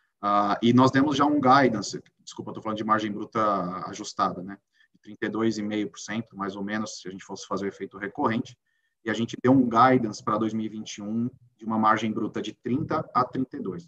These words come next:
margem bruta ajustada de trinta a trinta e dois, que já reflete um bom pedaço desse aumento de custos que a gente tá prevendo. Claro que ele pode ser maior ou menor,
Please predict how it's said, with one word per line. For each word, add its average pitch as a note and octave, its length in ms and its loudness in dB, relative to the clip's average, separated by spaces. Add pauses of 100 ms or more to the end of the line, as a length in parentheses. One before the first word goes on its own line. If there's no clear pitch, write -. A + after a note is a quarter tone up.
margem G2 200 -12
bruta G2+ 180 -16
ajustada G2+ 420 -6
de G2 120 -12
trinta - 280 -16
a A2 40 -10
trinta G#2+ 280 -16
e A2 40 -10
dois, A2 280 -6 (320)
que A2+ 100 -18
já C3+ 220 6
reflete D#3+ 680 2 (480)
um A2 100 -10
bom A#2 220 4
pedaço A#2+ 720 2
desse A2 240 -6
aumento A2+ 320 0
de A#2 100 -10 (140)
custos A2+ 300 -14
que A#2 100 -4
a - 20 0
gente G#2+ 220 -4
tá A2 100 -2
prevendo. G2+ 460 -2
Claro G2+ 220 -2
que - 60 -8
ele G#2 80 -4
pode - 220 -4
ser G#2 120 -6
maior G2+ 320 2
ou G#2 60 -2
menor, G#2+ 460 0